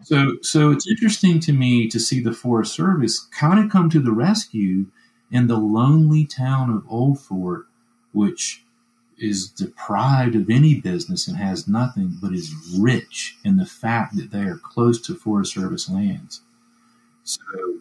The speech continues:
listen up, folks. If you want to buy any property, buy it in an Old Fort, because it is gonna become the next Brevard.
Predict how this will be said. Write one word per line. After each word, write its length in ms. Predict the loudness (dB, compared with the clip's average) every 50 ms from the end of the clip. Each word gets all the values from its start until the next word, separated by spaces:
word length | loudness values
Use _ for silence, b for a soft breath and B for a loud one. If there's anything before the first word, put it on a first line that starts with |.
| _ _ _ _ _ _ _ _ _ 0
listen 300 | 2 2 2 4 4 4
up, 180 | 4 2 2
folks. 440 | 0 -2 -2 -2 -2 -4 -6 -6 -8
If 120 | -6 -2 0
you 100 | 2 2
want 140 | 4 4
to 80 | 4 4
buy 180 | 4 4 6 6
any 180 | 4 4 2
property, 500 | 2 2 4 4 4 4 2 0 -4 -4 -4 0
buy 220 | 2 4 4 4 4
it 80 | 4
in 100 | 4 4
an 80 | 4 4
Old 240 | 4 2 0 -2 -4
Fort, 340 | -4 -6 -6 -6 -8 -8
because 320 | -8 -4 0 0 0 2 2
it 140 | 4 6 6
is 160 | 6 6 6
gonna 280 | 4 4 4 4 4
become 680 | 2 0 -4 -12 _ _ -2 0 2 2 2 2 0 0
the 140 | -2 0 2
next 500 | 4 4 4 4 2 -2 -6 -14 -14 -10
Brevard. 640 | -6 -4 -4 -2 -2 -2 -2 -2 -2 -4 -6 -10